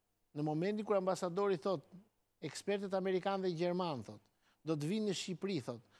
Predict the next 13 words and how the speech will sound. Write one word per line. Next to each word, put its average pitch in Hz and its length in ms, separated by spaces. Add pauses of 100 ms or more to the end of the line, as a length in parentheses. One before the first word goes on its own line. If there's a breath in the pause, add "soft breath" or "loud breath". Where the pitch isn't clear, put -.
(220 soft breath)
dhe 147 100
ta 165 120
vënë 208 240
në 175 60
binar 196 420
këtë - 160
punë. 127 320 (400 soft breath)
Por 190 240
e 147 160
kuptojnë 180 320
çfarë 208 160
situate 208 440
krijohet? 208 380